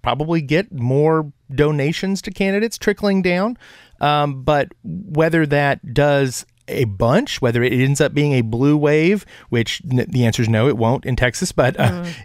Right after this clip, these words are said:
Speaker 1: if, if it, if it does a bunch, or if it just does some nice incremental increase for the party, you know, that's, that's quite possible. But yeah, it's not, uh, it's not a, a, a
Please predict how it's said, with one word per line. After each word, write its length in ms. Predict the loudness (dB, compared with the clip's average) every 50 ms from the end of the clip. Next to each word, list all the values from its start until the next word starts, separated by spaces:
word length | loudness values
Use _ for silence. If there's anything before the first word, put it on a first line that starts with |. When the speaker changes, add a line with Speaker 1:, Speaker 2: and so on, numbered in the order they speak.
| -2
Speaker 1:
if, 260 | 0 2 2 0 -2 -6
if 200 | -4 -2 0 2
it, 160 | 0 0 0 -4 _
if 160 | -6 -6 -4
it 80 | -2 0
does 160 | 2 2 2
a 60 | 2
bunch, 340 | 0 2 2 2 2 2 2
or 80 | 0 0
if 80 | 0
it 80 | -2 -2
just 240 | -2 0 0 0 2
does 240 | 2 2 2 0 0
some 280 | 0 0 2 2 2
nice 320 | 2 2 2 0 0 -2 -4
incremental 800 | -2 -2 -2 -2 0 0 2 2 4 2 2 2 2 0 0
increase 500 | 2 0 0 0 0 0 0 0 0 -2
for 200 | -2 -2 0 0
the 60 | 0
party, 420 | -2 0 0 0 2 2 0 -2 -4 -10 -20 -20 -20 -12 -6
you 80 | -2
know, 80 | 0 2
that's, 340 | 2 2 0 0 -4 -12 -14 _ -4
that's 220 | -2 -2 -2 -4 -6 _ -10
quite 300 | -4 -2 -2 -2 -2 -4
possible. 500 | -4 0 0 0 0 0 -2 -2 -2 -2
But 180 | 0 0 0 2
yeah, 180 | 2 2 2 2
it's 200 | 0 -2 -2 0
not, 340 | 0 2 2 0 0 0
uh, 260 | 0 2 2 2 0 -2 -4 -12 -20 -20 -20 -14 -8 -6
it's 180 | -6 -2 0
not 160 | 2 2 2
a, 160 | 2 2 0 0 -2 -2 -2
a, 60 | -4 -4 -10 -20 -20 -20 -12 -8
a 140 | -8 -6